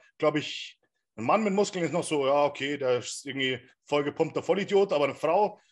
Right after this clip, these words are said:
da haben schon andere Weiber das so auf sie gezeigt und so, äh, so, als ob sie kotzen müssten und so. Da denk ich so, "Alter, was ist denn da los? Das seid ihr komplett hängen geblieben?" Weil ja, am Flughafen haben wir dann gewartet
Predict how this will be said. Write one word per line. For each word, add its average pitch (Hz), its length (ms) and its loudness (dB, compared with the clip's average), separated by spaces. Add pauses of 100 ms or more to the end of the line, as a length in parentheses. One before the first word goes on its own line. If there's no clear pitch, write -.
(200)
da 131 80 -8
haben 147 100 0
schon 165 160 -6
andere 180 300 0
Weiber 208 540 2
das 135 120 -10
so 139 260 -8 (340)
auf 139 120 -2
sie 147 120 -4
gezeigt 175 300 0
und 139 60 -6
so, 110 120 -12 (120)
äh, 107 400 -8
so, 139 160 -2
als 131 160 0
ob 110 100 -2
sie 135 200 -6 (220)
kotzen 202 360 0
müssten 208 260 4
und 185 120 0
so. 185 120 -2
Da 147 120 -4
denk 123 180 -8
ich - 40 -10
so, 123 140 -4 (240)
"Alter, 160 220 -4
was 131 120 -6
ist - 80 -6
denn 123 80 -8
da 123 80 -2 (120)
los? 185 220 0
Das 135 100 -12
seid 160 160 -4
ihr 139 80 -2
komplett 139 320 -6
hängen 147 160 -6
geblieben?" 220 320 -8 (300)
Weil 131 120 0
ja, 139 120 2
am 139 100 -2
Flughafen 220 420 0
haben 180 120 2
wir 170 60 -2
dann 147 100 -2
gewartet 170 520 0